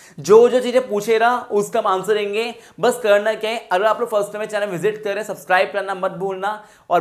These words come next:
बेल आइकन उसे प्रेस करना, जिससे मैं चाहता हूँ कोई भी लेक्चर आपने मिस ना हो पाए, और वीडियो लाइक करना मत भूलना। और समझ में आ गया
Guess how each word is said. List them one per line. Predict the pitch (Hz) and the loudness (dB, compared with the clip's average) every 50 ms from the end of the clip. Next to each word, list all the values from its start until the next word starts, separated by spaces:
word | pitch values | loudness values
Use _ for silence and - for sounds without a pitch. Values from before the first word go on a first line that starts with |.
| - 127 | 0 -2
बेल | 123 151 156 165 185 | -2 0 0 0 0
आइकन | 196 185 185 185 | -2 -4 -6 -10
उसे | 185 185 208 | -10 -10 -10
प्रेस | - 180 175 180 175 175 | -4 -2 -2 -2 -2 -6
करना, | 180 170 185 202 | -8 -6 -6 -6
जिससे | 180 151 175 170 175 170 - 202 | -4 -6 -6 -6 -6 -8 -8 -6
मैं | 196 190 | -6 -6
चाहता | 190 190 175 160 156 165 | -4 -4 -4 -4 -4 -8
हूँ | 180 180 180 - | -10 -10 -10 -4
कोई | 190 190 190 196 | -2 0 0 0
भी | 185 214 214 | -2 -4 -6
लेक्चर | 185 165 160 160 - 165 - 214 208 | -4 -2 -2 -2 -2 -4 -4 -2 -2
आपने | 190 185 190 190 | -2 -2 -4 -6
मिस | 170 170 170 170 | -8 -8 -8 -8
ना | 180 190 | -8 -6
हो | 190 185 190 190 | -4 -4 -4 -6
पाए, | 190 - 190 196 208 214 202 - - - _ _ _ | -4 -4 -4 -4 -4 -6 -10 -14 -20 -20 _ _ _
और | - 165 175 170 139 | 2 2 2 2 2
वीडियो | 127 160 190 185 208 196 | 2 2 4 4 4 4
लाइक | 185 185 185 185 - | 2 2 0 0 -4
करना | 190 185 190 | -6 -6 -4
मत | 180 180 160 | -6 -6 -8
भूलना। | 156 170 175 175 180 196 214 220 208 - - - _ _ _ _ - | -8 -8 -6 -4 -2 -2 -2 -4 -6 -12 -20 -20 _ _ _ _ 8
और | 175 185 202 220 214 214 | 8 10 10 8 6 2
समझ | - 208 196 202 185 196 | -2 -2 0 -2 -2 -2
में | 208 247 240 | -2 0 2
आ | 240 233 226 | 2 2 2
गया | 214 220 240 240 240 233 - | 4 2 2 2 0 -2 -10